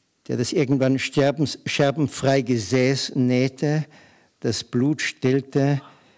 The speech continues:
die Schmerzen reduzierte, die richtigen Medikamente daließ und selbstverständlich versprach, die Nachbehandlung zu übernehmen.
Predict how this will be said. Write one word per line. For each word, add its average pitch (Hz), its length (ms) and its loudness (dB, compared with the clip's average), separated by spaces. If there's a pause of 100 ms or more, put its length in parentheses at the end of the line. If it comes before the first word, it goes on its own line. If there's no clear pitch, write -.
(200)
die 117 100 -2
Schmerzen 135 540 0
reduzierte, 135 920 -2 (520)
die 123 60 0
richtigen 131 420 -2
Medikamente 127 720 0
daließ 131 760 0 (520)
und 120 180 0
selbstverständlich 131 640 0
versprach, 135 760 0
die - 160 -4
Nachbehandlung 123 1000 0
zu - 180 -8
übernehmen. 113 640 0